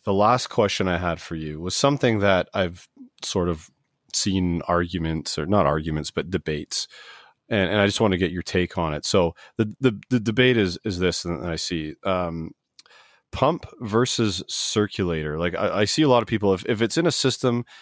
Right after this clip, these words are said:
and it's circulating water, it's not called a pump, it's called a circulator. But if it pumps, like, water out of a well into, like, a bucket or something, then it's a pump. Like, I, I always thought they both did the exact same thing. But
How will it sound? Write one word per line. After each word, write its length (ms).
and 140
it's 180
circulating 640
water, 320
it's 140
not 120
called 220
a 40
pump, 300
it's 100
called 240
a 40
circulator. 720
But 80
if 100
it 140
pumps, 380
like, 120
water 400
out 80
of 80
a 60
well 560
into, 260
like, 220
a 140
bucket 420
or 80
something, 460
then 160
it's 120
a 60
pump. 360
Like, 180
I, 140
I 240
always 400
thought 500
they 140
both 320
did 140
the 120
exact 400
same 240
thing. 240
But 260